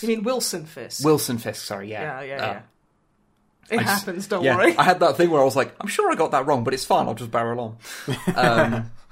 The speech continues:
Speaker 1: Well, sorry.
Speaker 2: <laughs> no, it's fine. Um, and, uh, Uncle Ben's still alive in that universe as well.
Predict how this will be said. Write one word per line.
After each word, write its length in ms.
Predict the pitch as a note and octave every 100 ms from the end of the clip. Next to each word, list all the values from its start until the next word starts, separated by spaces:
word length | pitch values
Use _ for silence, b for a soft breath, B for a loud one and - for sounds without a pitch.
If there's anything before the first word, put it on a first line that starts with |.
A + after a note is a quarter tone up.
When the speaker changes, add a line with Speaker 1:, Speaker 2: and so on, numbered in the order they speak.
| B B
Speaker 1:
Well, 360 | G#3 F3 - _
sorry. 400 | - E3+ C#3+ D3+
Speaker 2:
<laughs> 500 | - B3+ B3 A3 G#3+
no, 120 | G#3 A3+
it's 120 | -
fine. 200 | B2 A2+ B B F4 C5 - - - -
Um, 760 | B2 A#2+ A#2 A2+ A2+ A2+ - - _ _ _ _ _ _ _ _ _ _ _ _ -
and, 680 | A#2 A#2 A2+ A2 A2 A2 G#2 - - -
uh, 220 | A2+ A2 C3+
Uncle 220 | A#2+ A#2+
Ben's 340 | A2+ A#2 A#2
still 180 | - A2
alive 340 | G#2 G#2+ G#2+
in 80 | A2
that 160 | G#2+ G#2
universe 460 | G#2+ G2+ - G#2
as 120 | G#2 A#2
well. 260 | G#2+ -